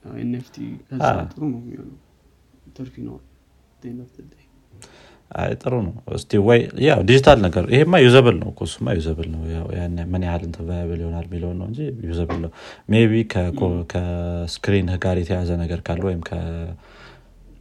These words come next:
Speaker 2: ቲ ቪው ጋር የተያዘ ነገር ካለው የገዛቸው ኤን ኤፍ ቲዎች በተወሰነ እንትን የሚ-፣ እንደ ስክሪን ሴቨር የምታያቸው ከሆነ ምናምን እንደዚህ፣ እንደዚህ አይነት ፊቸሮች ካሉት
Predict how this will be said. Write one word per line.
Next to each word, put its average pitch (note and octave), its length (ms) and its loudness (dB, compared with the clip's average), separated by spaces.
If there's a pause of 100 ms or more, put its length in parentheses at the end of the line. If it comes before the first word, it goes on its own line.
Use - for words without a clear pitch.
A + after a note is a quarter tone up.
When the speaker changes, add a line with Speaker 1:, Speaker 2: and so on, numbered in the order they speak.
(240)
Speaker 2:
ቲ - 140 0
ቪው G2+ 140 4
ጋር G2 120 6
የተያዘ F#2 360 2
ነገር E2+ 260 -2
ካለው F2+ 280 -2
የገዛቸው F2 500 0
ኤን F2+ 160 -2
ኤፍ E2+ 140 -4
ቲዎች F2 260 -4
በተወሰነ E2+ 600 -6
እንትን E2 260 -6
የሚ-፣ E2+ 180 -4 (640)
እንደ F#2+ 180 -2 (1120)
ስክሪን A#2+ 300 2
ሴቨር F#2 300 2
የምታያቸው E2+ 500 -6
ከሆነ E2+ 240 -6
ምናምን F2+ 260 -6
እንደዚህ፣ G#2 240 2
እንደዚህ F#2+ 220 0
አይነት E2+ 180 -4
ፊቸሮች F2+ 380 -10
ካሉት G#2+ 320 -8